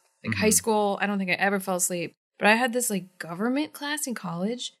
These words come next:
Speaker 1: where literally the professor would just, like, drone on the whole time. Like, not any kind of class participation requested. He would just, like, talk in such a boring voice. I, like, sat at a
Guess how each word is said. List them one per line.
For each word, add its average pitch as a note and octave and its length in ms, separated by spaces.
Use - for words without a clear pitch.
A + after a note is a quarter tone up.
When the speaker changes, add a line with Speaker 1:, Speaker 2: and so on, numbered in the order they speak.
Speaker 1:
where B3+ 120
literally D4 440
the C#4+ 140
professor A3 520
would F#3+ 200
just, F#3+ 200
like, F3 300
drone G#3 420
on G3+ 280
the F3 80
whole E3+ 180
time. - 440
Like, - 400
not A3 460
any A3+ 260
kind G#3+ 160
of F#3+ 60
class F#3+ 260
participation F#3+ 1120
requested. G3+ 840
He G#3 140
would G3+ 160
just, G3 240
like, E3+ 360
talk - 680
in D#3+ 240
such C#4 340
a C4+ 60
boring F#3+ 380
voice. D3 540
I, G#3+ 100
like, G3+ 240
sat A#3 440
at G#3 100
a F#3 120